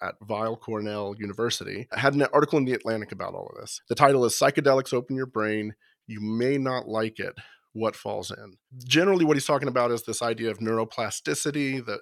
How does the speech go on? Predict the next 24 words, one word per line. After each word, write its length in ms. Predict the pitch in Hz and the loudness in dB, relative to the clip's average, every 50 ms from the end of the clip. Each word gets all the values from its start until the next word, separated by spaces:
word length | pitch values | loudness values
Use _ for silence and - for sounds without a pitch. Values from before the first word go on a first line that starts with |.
| - | -10
ability 300 | 101 95 120 113 113 113 | -6 -4 -2 -2 0 -2
of 100 | 110 101 | -4 -4
the 80 | 101 104 | -8 -10
brain 340 | 101 110 107 107 107 107 107 | -8 -6 -6 -6 -6 -6 -8
to 80 | - 107 | -10 -14
be 120 | 107 101 | -14 -14
reshaped 580 | 92 98 110 110 - - - 110 107 107 - - | -12 -10 -8 -6 -6 -4 -4 -4 -6 -6 -8 -10
and 100 | 98 95 | -10 -10
rewired. 560 | 95 95 87 101 113 131 139 135 127 123 123 - - - - - - - - - - - _ - | -10 -8 -6 -4 -4 0 0 0 0 0 -2 -6 -14 -20 -20 -20 -20 -20 -20 -20 -20 -18 _ -2
And 200 | 123 120 117 120 | -2 0 0 0
what 140 | 120 107 101 | -2 -2 -2
he's 240 | 117 120 113 110 | -2 -4 -2 -2
saying 280 | - - 165 175 180 156 | 0 2 4 4 4 4
in 80 | 143 135 | 4 4
the 100 | 131 135 | 4 4
article 500 | 151 170 170 160 - - 120 107 104 104 | 4 2 2 0 -2 -2 0 0 0 0
is 340 | 104 101 98 104 - - - - _ _ - | -2 -2 -4 -4 -6 -8 -10 -14 _ _ -4
that 140 | 110 95 - | -4 -4 -4
can 120 | 117 113 | -6 -6
be 80 | 117 101 | -6 -6
great 340 | 104 120 120 117 143 - - - | -4 -2 -2 -2 -2 -4 -6 -8
in 140 | - 107 | -8 -6
certain 300 | 107 - - 104 - 98 | -4 -4 -4 -4 -6 -8
circumstances. 920 | - - - 101 - - 107 107 - 120 107 95 - - - - 131 - - | -8 -6 -6 -6 -8 -10 -14 -12 -10 -10 -10 -10 -12 -12 -14 -12 -12 -14 -16